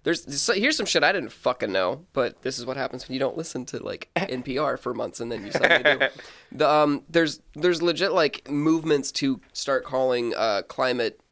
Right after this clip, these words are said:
Speaker 1: or not climate, but certainly specifically, um, environmental injustices a-, an epidemic, because by that I mean there's, uh,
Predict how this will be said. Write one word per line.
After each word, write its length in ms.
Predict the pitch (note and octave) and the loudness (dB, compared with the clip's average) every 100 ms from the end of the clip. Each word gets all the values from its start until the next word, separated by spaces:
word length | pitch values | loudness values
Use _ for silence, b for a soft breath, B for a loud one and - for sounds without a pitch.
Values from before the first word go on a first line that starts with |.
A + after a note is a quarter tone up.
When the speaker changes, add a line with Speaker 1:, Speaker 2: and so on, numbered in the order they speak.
| _ - - _ _ - | _ -20 -20 _ _ -4
Speaker 1:
or 80 | |
not 160 | B2 A2 | -2 -2
climate, 380 | B2+ A#2 G#2 - | -6 -6 -6 -6
but 200 | G#2 - | -6 -4
certainly 400 | - G#2+ A2+ - | -8 -6 -8 -8
specifically, 600 | - - B2+ A#2+ A#2+ A#2 | -10 -6 -6 -6 -6 -4
um, 480 | A#2 A2+ A2 A2+ - _ - _ _ _ _ _ _ - - _ _ - C#3+ | -4 -4 -6 -12 -16 _ -20 _ _ _ _ _ _ -20 -20 _ _ -6 -4
environmental 840 | C#3 C3 B2+ B2+ A#2+ B2 E2+ - _ _ _ _ | 0 2 2 2 -2 -2 -6 -8 _ _ _ _
injustices 1000 | C3 A#2 G#2+ - - - B1+ - - - _ - | -4 -2 -4 -4 -6 -6 -6 -8 -8 -10 _ -6
a-, 220 | G#2+ A2+ | -4 -4
an 60 | A2 | -6
epidemic, 640 | G#2+ A#2 C3 B2 G#2+ - | -6 -4 -2 0 -4 -6
because 520 | B2 C3+ A2+ A2+ - | -6 -2 -2 -4 -6
by 340 | - G3+ A#2+ A2+ | -10 -6 -2 0
that 320 | C3 C3+ A#2+ | 4 4 2
I 80 | A#2 | -2
mean 280 | A#2+ A#2 A2 | -2 -4 -4
there's, 280 | A2 A2 - | -6 -6 -6
uh, 280 | F#2 F#2+ | -4 -6